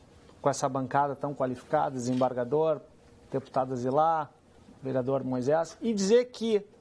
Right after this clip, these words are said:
nós precisamos convocar a criatividade da gestão pública, que é o que tem sido feito pelo, pelo João Dória,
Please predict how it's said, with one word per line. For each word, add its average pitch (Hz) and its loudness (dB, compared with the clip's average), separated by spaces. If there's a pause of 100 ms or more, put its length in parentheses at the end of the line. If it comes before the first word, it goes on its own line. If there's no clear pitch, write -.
(220)
nós 160 -2
precisamos 175 -2
convocar 170 0 (300)
a 139 -8
criatividade 175 0
da 151 0
gestão 139 -4
pública, 165 -4 (460)
que - -2
é 143 2
o 139 -2
que - -18
tem 139 -6
sido 143 -6
feito 156 -2
pelo, 131 -2 (340)
pelo 135 0
João 135 0
Dória, 156 2